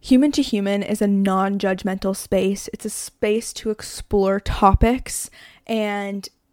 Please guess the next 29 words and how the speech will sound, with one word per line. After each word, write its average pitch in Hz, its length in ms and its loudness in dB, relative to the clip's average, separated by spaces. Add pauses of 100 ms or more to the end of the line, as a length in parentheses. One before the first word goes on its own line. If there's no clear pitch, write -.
(120)
in 269 220 6
season 226 420 2
one, 208 260 4
if 214 160 -6
you 214 120 -2
scroll 220 540 0
through, 214 600 4 (160)
I 214 240 4
always 226 380 0
encourage 208 400 -8
people 202 320 -4
when 202 160 -2
they 202 360 -4
are 202 280 -2
looking 220 360 -2
to 214 300 0 (400)
make 226 220 0
an - 80 -4
episode 214 460 -2
about 208 220 0
something, 208 560 -6
or 220 220 0
re-, 214 160 0
listen, 240 280 2
sorry, 196 220 2
listen 233 280 0
to 220 120 -6
an 196 120 -8
episode, 202 500 -8